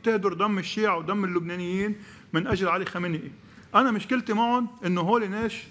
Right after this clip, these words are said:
شعوبيين، خليه يفتشوا، مش شعبويين، شعوبيين، بيكرهوا العرب. الأتراك ما بيحبونا، بس ما بدهم يقتلونا.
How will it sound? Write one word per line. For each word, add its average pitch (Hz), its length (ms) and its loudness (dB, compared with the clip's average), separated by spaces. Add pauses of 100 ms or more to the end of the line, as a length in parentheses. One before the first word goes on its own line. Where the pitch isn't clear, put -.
شعوبيين، 180 840 0
خليه 190 160 0
يفتشوا، 202 320 -4
مش 190 100 -4
شعبويين، 170 540 0
شعوبيين، 165 600 -2 (360)
بيكرهوا 208 320 2
العرب. 180 300 0 (440)
الأتراك 247 460 2
ما 269 60 2
بيحبونا، 202 560 -2
بس 170 180 -6
ما 240 60 4
بدهم 226 260 0
يقتلونا. 208 460 0